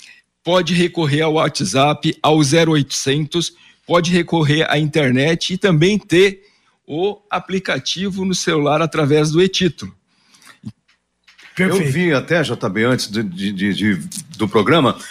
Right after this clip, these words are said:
Speaker 3: eu consultei a página do T S E e também do T R E, e a preocupação também destas páginas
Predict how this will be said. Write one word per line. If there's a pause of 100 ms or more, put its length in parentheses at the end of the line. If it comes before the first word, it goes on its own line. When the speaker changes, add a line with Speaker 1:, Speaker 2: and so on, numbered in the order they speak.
Speaker 3:
eu
consultei
a
página
do
T
S
E
e
também
do
T
R
E, (340)
e
a
preocupação
também
destas
páginas